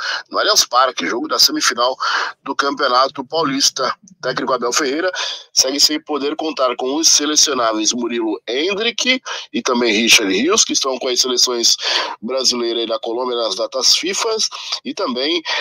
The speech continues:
com o Gustavo Gomes, que tem uma fratura no pé, Dudu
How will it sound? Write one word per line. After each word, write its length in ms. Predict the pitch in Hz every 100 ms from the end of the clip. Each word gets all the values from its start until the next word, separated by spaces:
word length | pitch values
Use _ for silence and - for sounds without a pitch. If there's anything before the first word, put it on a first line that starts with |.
| - -
com 340 | 131 143 147
o 40 | 147
Gustavo 400 | - 139 123 117
Gomes, 400 | 117 151 190 -
que 120 | -
tem 120 | 135
uma 120 | 123
fratura 400 | 117 117 - - 101
no 120 | -
pé, 380 | 127 143 202 202 _ _ - - -
Dudu 500 | 247 262 330 285 381